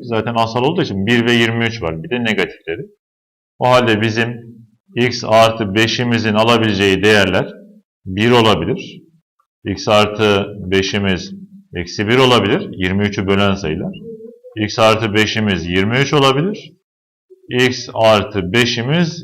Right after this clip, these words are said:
eksi yirmi üç olabilir mi acaba? Bakalım. Eksi yirmi üç olsa şurası. Sonuç ne olur? Eksi bir,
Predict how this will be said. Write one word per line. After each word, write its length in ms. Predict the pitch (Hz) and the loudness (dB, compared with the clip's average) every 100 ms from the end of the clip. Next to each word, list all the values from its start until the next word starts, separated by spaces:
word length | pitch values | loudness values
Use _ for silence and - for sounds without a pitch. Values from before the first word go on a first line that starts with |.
| - 127 | -10 -4
eksi 380 | 123 120 - | -4 -4 -4
yirmi 460 | 147 127 123 127 131 | -2 0 0 0 2
üç 280 | 135 131 - - | 0 -2 -10 -6
olabilir 460 | 123 120 117 113 104 | 0 2 4 2 2
mi 100 | 87 | -2
acaba? 320 | 76 76 69 - _ _ _ - | -6 -8 -12 -16 _ _ _ -8
Bakalım. 380 | 110 101 87 73 - _ _ _ | -6 -4 -6 -10 -20 _ _ _
Eksi 300 | 113 117 131 | -6 -4 0
yirmi 280 | 147 147 156 | 2 2 2
üç 180 | 170 147 | 2 2
olsa 340 | 113 - 214 - - - - | 0 0 -6 -8 -18 -20 -14
şurası. 420 | - 101 98 160 214 - - | -4 -2 -2 -4 -6 -10 -16
Sonuç 380 | - 131 139 143 | -4 -2 0 0
ne 80 | 143 | 2
olur? 340 | 135 208 196 | 2 0 0
Eksi 360 | 139 131 - 147 | -4 -2 0 2
bir, 300 | 156 - | 2 0